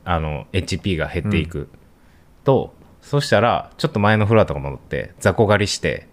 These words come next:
Speaker 1: レベルアップ待ち。
Speaker 2: <laughs>
Speaker 1: で、それ全開するやん。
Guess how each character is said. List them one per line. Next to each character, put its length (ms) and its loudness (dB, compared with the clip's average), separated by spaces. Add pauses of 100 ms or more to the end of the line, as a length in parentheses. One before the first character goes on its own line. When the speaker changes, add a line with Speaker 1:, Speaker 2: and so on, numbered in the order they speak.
Speaker 1:
レ 140 4
ベ 100 4
ル 140 6
ア 40 4
ッ 100 -6
プ 120 4
待 260 0
ち。 60 -10
Speaker 2:
<laughs> 1400 -18
Speaker 1:
で、 60 -2
そ 100 0
れ 80 6
全 220 2
開 160 2
す 100 0
る 60 4
や 80 2
ん。 40 -10